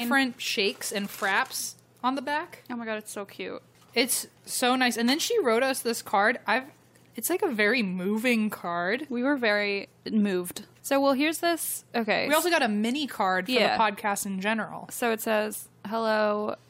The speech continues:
Speaker 2: ladies and Gio. Here are some cards to show my appreciation for all the hard work you put into the podcast. I know it's a labor of love because telling the story of death is a really, really hard thing to do. Also, Gio's card should be sung out loud in your best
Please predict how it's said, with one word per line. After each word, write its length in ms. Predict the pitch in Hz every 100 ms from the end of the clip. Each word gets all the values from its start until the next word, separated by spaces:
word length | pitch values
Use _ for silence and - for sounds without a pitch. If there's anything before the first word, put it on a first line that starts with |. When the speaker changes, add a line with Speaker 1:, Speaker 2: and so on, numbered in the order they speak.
| -
Speaker 2:
ladies 380 | 214 214 220 226
and 160 | 220
Gio. 320 | - 202 196
Here 180 | 202 226
are 60 | 247
some 180 | - 262
cards 380 | - 208 202
to 120 | - 214
show 160 | -
my 100 | 208
appreciation 680 | 208 - 208 - 196 196 202
for 160 | - 208
all 140 | 196
the 100 | 196
hard 240 | 190 196
work 240 | 196 196 -
you 60 |
put 240 | 202 202 -
into 140 | 202
the 80 | 208
podcast. 480 | 202 190 - 190 - - - - -
I 60 | 220
know 140 | 226
it's 100 | 254
a 60 | 294
labor 240 | 240 247
of 100 | 277
love 240 | 208 190 190
because 320 | 208 196 196
telling 300 | 220 220 240
the 80 | 240
story 200 | 254 254
of 120 | 220
death 300 | 202 190 -
is 140 | 220 214
a 80 |
really, 260 | 196 196 220
really 280 | 214 202 208
hard 300 | 202 190 196
thing 200 | 190 185
to 100 | 196
do. 260 | 180 - - - - -
Also, 260 | 202 220 247
Gio's 320 | 196 214 247
card 280 | 247 190 190
should 200 | - 190
be 100 | 196
sung 380 | 196 - 214 262
out 240 | 247 233
loud 380 | 208 202 185 175
in 180 | - 202
your 120 | 190
best 360 | 180 202 220 -